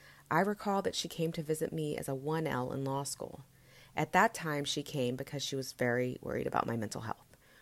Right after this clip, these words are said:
With good reason. I was not well. That was hardly a vacation. And she also visited me when I got sworn into the California bar in two thousand and six.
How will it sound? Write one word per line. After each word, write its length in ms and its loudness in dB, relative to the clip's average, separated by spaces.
With 160 4
good 180 4
reason. 400 -2
I 140 8
was 160 2
not 160 2
well. 180 0
That 180 8
was 140 6
hardly 420 4
a 60 2
vacation. 580 -4
And 340 -2
she 220 2
also 260 6
visited 380 4
me 200 2
when 140 2
I 80 2
got 220 2
sworn 280 0
into 220 0
the 80 0
California 560 0
bar 320 0
in 100 -8
two 180 -6
thousand 340 -4
and 100 -10
six. 440 -6